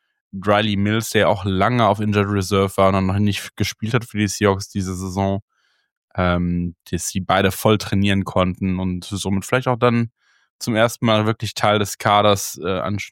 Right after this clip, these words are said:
an der Seite von, von Mills und, äh, bei Sundell eben auch tatsächlich wieder, äh, im Starting-Line-Up sein könnte. Da sind wir natürlich gespannt drauf.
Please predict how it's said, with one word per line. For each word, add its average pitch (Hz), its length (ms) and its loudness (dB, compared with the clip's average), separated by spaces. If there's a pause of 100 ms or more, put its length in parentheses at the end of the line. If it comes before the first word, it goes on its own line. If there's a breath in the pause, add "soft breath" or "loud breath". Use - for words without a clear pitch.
an 104 360 -8
der 98 160 -4
Seite 98 180 -2
von, 98 360 -4
von 98 180 -4
Mills 131 480 2
und, 104 360 2
äh, 101 120 4
bei 95 200 2
Sundell 95 480 0
eben 90 220 -4
auch 92 180 -6
tatsächlich 92 380 -10
wieder, 90 240 -4 (800)
äh, 95 260 -4
im 101 220 0
Starting-Line-Up 101 880 0
sein 90 320 0
könnte. 87 480 -6 (240)
Da 98 380 4
sind 104 100 -8
wir 113 80 0
natürlich 104 340 0
gespannt - 460 -2
drauf. 127 320 2